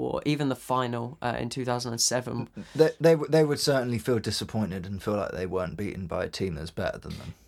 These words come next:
Speaker 1: I think that is it, and I think it's about, you can, Liverpool,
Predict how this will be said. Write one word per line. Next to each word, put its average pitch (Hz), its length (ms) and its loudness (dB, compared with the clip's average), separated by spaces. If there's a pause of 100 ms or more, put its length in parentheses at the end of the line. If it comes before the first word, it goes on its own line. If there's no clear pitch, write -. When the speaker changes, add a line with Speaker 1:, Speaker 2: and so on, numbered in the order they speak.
(160)
Speaker 1:
I - 40 2
think - 300 0
that 127 160 4
is 135 120 2
it, 143 280 2
and 135 140 0
I 135 40 0
think 156 360 0
it's - 180 0
about, - 960 -4
you 139 100 -4
can, 160 200 -2 (640)
Liverpool, 160 420 2